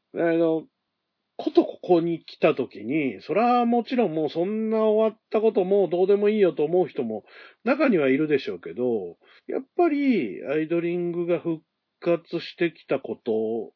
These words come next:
復活じゃねえな。アイドリングが復活するわけじゃないけど、改めて十五分番組ということになりましたよね。一応あれスタッフルームか何かでしょうね、フジテレビのね。えー、今現在アイドリングスタッ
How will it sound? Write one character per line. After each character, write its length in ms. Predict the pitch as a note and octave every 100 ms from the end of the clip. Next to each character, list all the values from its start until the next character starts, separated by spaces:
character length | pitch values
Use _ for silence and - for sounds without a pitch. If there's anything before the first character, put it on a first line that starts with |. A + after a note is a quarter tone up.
| -
復 200 | - _
活 300 | - B2+ A3
じ 80 | G#3+
ゃ 80 | A3+
ね 140 | A#3
え 20 |
な。 220 | F#2 F#2+ - - -
ア 40 |
イ 60 | -
ド 120 | A3
リ 120 | A3+
ン 60 | A#3+
グ 80 | A#3+
が 100 | G3
復 100 | -
活 240 | A#3+ -
す 80 | A#3+
る 80 | A#3
わ 100 | G#3+
け 100 | C3+
じ 60 |
ゃ 40 | F2+
な 140 | E2+
い 60 | E2
け 80 | D#3
ど、 180 | D#3 _ _ -
改 400 | D#3 D#3+ D#3+ E3
め 160 | C#3+
て 240 | C3 G3 E3
十 180 | C#3+ C#3+
五 140 | C#3+
分 180 | C#3 C3+
番 280 | C#3+ C3+ A#2+
組 280 | G#2 F2
と 120 | D#2+ F2+
い 140 | F2+
う 60 | F2+
こ 140 | G2
と 140 | D#2+
に 540 | E2 D#2+ F2 E2+ C2 F2+
な 140 | G2 F2+
り 120 | G#2+
ま 200 | A2+ A#2
し 100 | -
た 80 | -
よ 160 | -
ね。 360 | B2+ E3 E3+ C#3 _
一 360 | C3+ B2+ - D3+
応 260 | D#3 D#3 D3
あ 60 |
れ 140 | D3 C#3
ス 100 | -
タ 80 |
ッ 40 | D3+
フ 220 | - F#3
ル 140 | F3
ー 20 | E3
ム 120 | B2+
か 100 | A2+
何 200 | A#2+ B2
か 100 | G#2
で 120 | F#2
し 80 | -
ょ 60 |
う 40 | G#2
ね、 140 | E3+
フ 140 | C3+ A2+
ジ 100 | G2+
テ 120 | G#2+
レ 100 | G2
ビ 140 | F2+
の 100 | F2+
ね。 300 | A#2+ D3 C#3 _ - - - - _
え 800 | A2+ A2+ A2 G#2+ G#2 G2 G2 F#2+ G#2+
ー、 40 |
今 200 | A#3 C4+
現 360 | C#3 F3+ E3+ A#2
在 300 | A2 G2+ G#2
ア 100 | C#3
イ 120 | F#3
ド 120 | G3+
リ 140 | F#3+ G3+
ン 60 |
グ 120 | G3
ス 100 | F#3+
タ 100 | -
ッ 60 | F#3